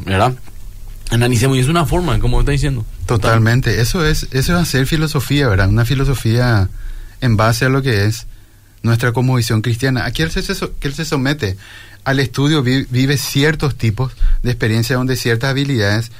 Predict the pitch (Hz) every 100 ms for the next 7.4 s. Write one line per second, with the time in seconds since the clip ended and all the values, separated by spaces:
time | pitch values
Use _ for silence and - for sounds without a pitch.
0 | - 120 120 101 101 117 127 123 127 98
1 | 113 120 92 85 - - - 101 110 -
2 | - - - - 113 113 110 101 98 95
3 | - 143 113 127 127 110 120 113 107 131
4 | 127 113 110 - - - 117 117 107 107
5 | 110 107 107 110 110 110 110 107 123 113
6 | 139 131 107 - - - - - - 156
7 | 180 - 117 101